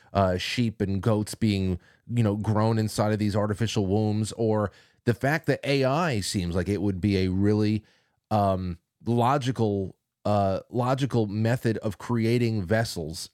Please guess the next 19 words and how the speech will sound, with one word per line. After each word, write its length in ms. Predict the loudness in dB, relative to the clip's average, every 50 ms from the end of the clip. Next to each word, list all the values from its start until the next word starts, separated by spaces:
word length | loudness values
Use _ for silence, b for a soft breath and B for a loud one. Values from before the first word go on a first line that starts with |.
| _ _ _ _ _ _ _ _ _ _ _ _
through 240 | -2 2 2 4 4
which 460 | 4 2 2 2 0 -2 -6 -10 -12 -14 _ _
something 580 | -12 -6 -2 0 0 0 0 0 0 0 0 0
can 200 | -2 -2 -2 0
inhabit 460 | 0 0 0 2 2 2 2 0 -2
it. 140 | -4 -8 -16 _ b b b b b b b b b b
And 240 | 0 2 4 4 4
of 120 | 2 0 -2
course, 340 | -2 0 0 0 0 0
when 80 | -2 0
you 80 | 0 0
think 240 | 0 0 0 0
about 280 | 0 0 0 0 0 0
the, 180 | 0 0 0 0
the 120 | -2 -4
fact 340 | -2 0 0 0 0 0 0
that 180 | 0 0 0 b b b b b b b _
A 200 | 0 2 2 4
I 520 | 4 2 2 2 2 2 0 0 -2 -4